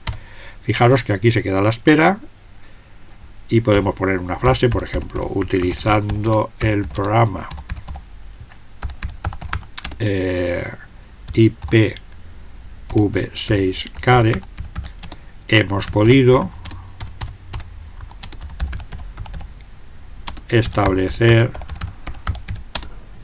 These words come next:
la comunicación entre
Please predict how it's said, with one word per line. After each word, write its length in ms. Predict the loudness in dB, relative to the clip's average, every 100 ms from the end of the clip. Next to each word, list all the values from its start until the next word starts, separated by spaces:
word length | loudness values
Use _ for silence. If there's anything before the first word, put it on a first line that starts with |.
| -6
la 240 | -2 0 0
comunicación 1080 | 2 2 4 0 0 -4 2 4 4 0 -4 -6 -10 -6 -4 -4 -8 -10 -10 -10 -10 -12 -16 -16 -12 -12 -12 -10 -12 -10 -12 -12 -10 -10 -10 -8 4
entre 560 | 4 4 0 0 0